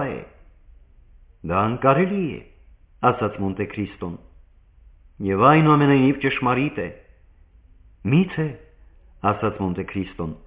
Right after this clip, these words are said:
«և դուք ապացույցներ ունեք»։ «Համենայն դեպս ունեի»։ «Եվ դուք ապուշդ կորցրել եք այդ ապացույցները»։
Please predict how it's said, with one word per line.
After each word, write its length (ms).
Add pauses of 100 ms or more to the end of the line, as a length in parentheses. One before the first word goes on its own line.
(260)
«և 180
դուք 220
ապացույցներ 640
ունեք»։ 260 (1300)
«Համենայն 400
դեպս 280 (100)
ունեի»։ 300 (880)
«Եվ 360 (120)
դուք 320
ապուշդ 560
կորցրել 560
եք 160
այդ 160
ապացույցները»։ 760